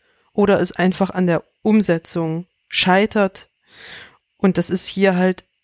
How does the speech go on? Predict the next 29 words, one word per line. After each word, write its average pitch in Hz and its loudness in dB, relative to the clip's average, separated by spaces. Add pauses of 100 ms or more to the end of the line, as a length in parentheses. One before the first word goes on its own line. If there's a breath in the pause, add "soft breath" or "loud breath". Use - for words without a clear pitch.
(160)
einfach 175 -2
nicht 190 2
der 185 2
Fall. 180 2
Es 160 -2
ist - -8 (200)
eine 180 2
völlig - -2
barrierefreie, 175 -2 (300 loud breath)
nicht - -4
nur 180 4
barrierearm 180 2
oder 214 2
so, 208 0
sondern 175 2
eine 170 -2
barrierefreie 175 -2
Art, 160 -4 (340 loud breath)
äh, 190 0
wie 180 0
man 175 4
sich - -4
durch - -2
ein 170 4
Haus 170 0 (100)
bewegen 165 0
kann. 170 2
Und 165 -2
das, 170 0